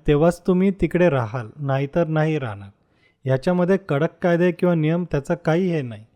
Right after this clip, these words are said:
महत्त्वाचं काय, ते शास्त्र जसं काम करतं, जसं गुरुत्वाकर्षण काम करतं ना, सेम तसंच. त्याच्यामुळे तुम्हाला हे महत्त्वाचं लक्षात ठेवलं पाहिजे, की आकर्षण सिद्धांताचे कायदे व नियम खूप कठोर आहे आणि कडक देखील आहे.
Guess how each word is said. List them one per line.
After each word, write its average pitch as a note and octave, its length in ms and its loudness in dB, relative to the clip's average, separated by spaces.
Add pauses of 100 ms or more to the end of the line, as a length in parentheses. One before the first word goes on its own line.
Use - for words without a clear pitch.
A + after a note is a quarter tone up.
(360)
महत्त्वाचं E3 460 0
काय, F#3+ 180 2
ते F#3 180 0
शास्त्र D#3+ 460 -2
जसं F#3 220 -2
काम E3+ 240 0
करतं, B2+ 240 -6
जसं B2+ 500 -4 (320)
गुरुत्वाकर्षण E3+ 720 0
काम E3 260 0
करतं D#3 340 -6
ना, D#3+ 100 -4
सेम F#3 400 -2
तसंच. C3+ 380 -6 (1000)
त्याच्यामुळे F3+ 420 2
तुम्हाला F#3 320 2
हे D#3 360 2
महत्त्वाचं E3+ 480 0
लक्षात E3 280 -2
ठेवलं E3+ 200 0
पाहिजे, D#3 260 -2
की E3+ 120 -4
आकर्षण D#3 420 -4
सिद्धांताचे D3 640 -4 (280)
कायदे C#3 320 0
व E3 80 2
नियम D#3 380 0 (200)
खूप E3+ 240 -4
कठोर C3+ 380 -2
आहे D#3 100 -4 (400)
आणि E3 120 2
कडक C#3+ 260 -2
देखील C3 320 -6
आहे. G#2 80 -20